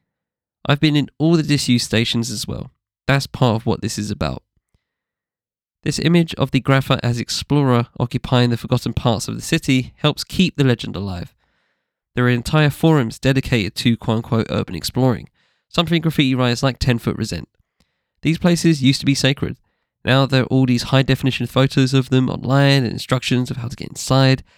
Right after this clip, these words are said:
Places like Old Brompton or Bull and Bush Station. And these Urb X people just ruined them. These were places D D S had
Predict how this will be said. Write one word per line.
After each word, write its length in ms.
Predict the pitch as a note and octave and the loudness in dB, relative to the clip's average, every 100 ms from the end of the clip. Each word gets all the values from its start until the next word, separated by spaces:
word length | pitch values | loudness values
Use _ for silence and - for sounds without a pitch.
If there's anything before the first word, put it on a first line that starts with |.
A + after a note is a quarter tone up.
| _ _ | _ _
Places 360 | - B2+ B2+ A#2+ | -2 0 0 0
like 160 | A#2+ - | 0 2
Old 280 | B2 B2+ - | 2 2 4
Brompton 640 | B2+ B2+ - C#3 C3 C3 - | 2 2 2 2 2 -2 -10
or 140 | - - | -14 0
Bull 180 | C3 B2+ | 4 4
and 180 | A#2 - | 2 2
Bush 260 | B2 - | 0 0
Station. 540 | - B2 A#2+ C#3 B2+ C3 _ _ _ _ _ _ _ _ - | 0 0 2 0 0 -2 _ _ _ _ _ _ _ _ -2
And 140 | B2+ | 4
these 160 | C3+ - D3 | 4 4 4
Urb 220 | C#3+ C#3 | 4 4
X 240 | C#3 - - | 0 -2 -2
people 360 | - B2+ A#2+ | 0 0 0
just 200 | B2 C3 | -2 0
ruined 240 | C#3 C3+ G#2 | 2 2 0
them. 160 | - _ _ _ _ _ _ | -12 _ _ _ _ _ _
These 280 | C#3 D3+ D3+ | 0 0 2
were 100 | D3+ | 0
places 560 | - D3+ D3 - C#3+ B2 | 2 2 0 2 0 2
D 180 | C#3 C3+ | 2 2
D 220 | C3 B2 | 2 0
S 200 | B2 - | 0 -6
had 360 | - A#2+ A2+ | -2 0 0